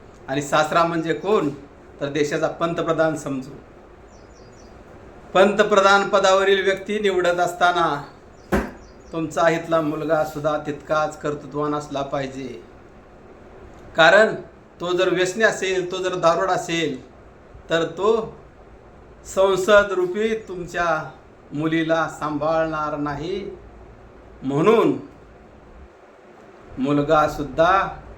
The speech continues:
कर्तृत्वान असला पाहिजे, तो तुमच्या हाकेला ओ देणार असला पाहिजे, तुमच्यात मिसळणारा पाहिजे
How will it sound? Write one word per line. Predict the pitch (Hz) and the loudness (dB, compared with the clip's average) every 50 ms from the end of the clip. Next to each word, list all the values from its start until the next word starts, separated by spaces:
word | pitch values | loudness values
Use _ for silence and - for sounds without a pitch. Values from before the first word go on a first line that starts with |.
| - - - - - - - - - | -20 -20 -20 -20 -20 -20 -20 -8 -2
कर्तृत्वान | 151 151 151 147 151 165 151 156 156 165 180 190 180 | 0 0 0 0 -2 -6 -6 0 4 4 6 6 6
असला | 170 165 165 - 156 156 156 | 4 2 0 -2 0 0 0
पाहिजे, | 151 151 156 151 143 139 139 143 139 131 127 127 - - - - - - - - - - - - - - - - - | 0 0 -2 -2 -2 -4 -6 -8 -8 -8 -10 -14 -16 -20 -20 -20 -20 -20 -20 -20 -20 -20 -20 -20 -20 -20 -20 -10 -6
तो | 160 156 156 151 | -6 -6 -4 -4
तुमच्या | 156 151 147 143 - 160 156 156 - - | -2 -2 -2 0 2 2 2 2 0 -2
हाकेला | - 151 147 - 170 165 160 | -4 -4 -2 0 2 2 4
ओ | 156 151 165 202 220 214 | 4 4 4 6 6 6
देणार | 202 196 190 185 185 175 | 6 4 2 2 2 2
असला | 170 165 - 156 156 151 | 0 -2 -2 -2 -4 -2
पाहिजे, | 147 151 151 143 139 139 147 143 135 131 - - - - - - - - - - - - - - 165 | -2 -2 -4 -4 -2 -4 -6 -6 -8 -10 -14 -18 -20 -20 -20 -20 -20 -20 -20 -20 -20 -20 -16 -10 -6
तुमच्यात | 165 160 147 175 180 175 - 143 147 | -6 -4 0 2 2 2 2 2 0
मिसळणारा | 151 156 - 208 208 208 202 190 180 180 170 | 0 2 4 4 4 4 4 2 2 2 2
पाहिजे | 165 - 165 156 147 151 151 147 139 131 | 2 2 0 0 0 -2 -4 -4 -4 -6